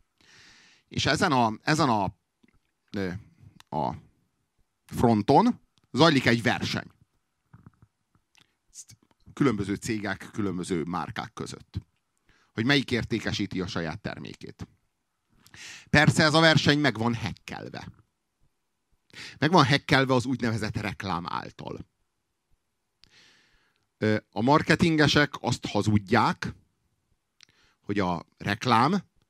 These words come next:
az segíti a versenyt. Az gerjeszti a versenyt.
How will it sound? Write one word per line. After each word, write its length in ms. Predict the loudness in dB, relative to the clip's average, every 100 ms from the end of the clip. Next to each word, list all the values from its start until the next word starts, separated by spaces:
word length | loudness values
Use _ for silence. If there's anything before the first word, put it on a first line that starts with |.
| _ _
az 160 | -10 -6
segíti 720 | 2 4 4 0 -4 -4 -6 -8 _ _ _ _ -6
a 80 |
versenyt. 720 | -4 -2 -4 -6 -8 -10 -12 -12 _ _ _ _ _ _ _ _
Az 140 | -6
gerjeszti 600 | 4 6 6 4 0 -4
a 60 | -4
versenyt. 720 | -4 -4 -6 -10 -12 -16 -18